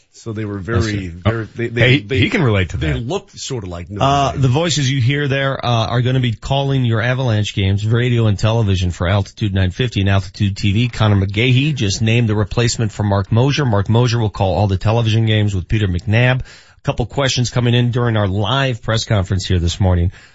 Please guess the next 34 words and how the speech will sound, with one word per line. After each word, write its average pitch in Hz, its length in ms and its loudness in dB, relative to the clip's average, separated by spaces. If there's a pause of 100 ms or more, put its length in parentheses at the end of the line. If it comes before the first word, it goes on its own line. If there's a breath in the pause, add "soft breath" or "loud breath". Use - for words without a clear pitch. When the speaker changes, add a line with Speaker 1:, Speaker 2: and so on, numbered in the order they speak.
(180 loud breath)
Speaker 2:
Uh, 107 240 2
Kyle 156 460 0
wants 123 220 0
to 123 60 2
know, 110 260 2 (180 soft breath)
"I'm 127 140 -4
curious 214 680 -6
as 147 200 -2
to 135 120 -2
who 180 200 -4
will 170 120 -4
be 135 160 -2
taking 131 340 -2
Mosier's 123 440 0
spot 120 420 -2
at 120 160 -2
the 101 80 -4
Smooth." 117 680 0 (600)
Speaker 1:
I 151 120 -2
don't 170 80 -4
think 156 140 -4
that's 139 120 -6
been 127 140 -8
decided 107 420 -6
yet. 76 140 -16
Speaker 2:
Yeah. 98 260 2 (1040)
Speaker 1:
Playing 127 240 0
all 123 300 0
the 82 60 -8
big 80 220 -4
hits. - 440 -8
Speaker 2:
But 156 100 4
you're 196 160 2
still, 202 240 0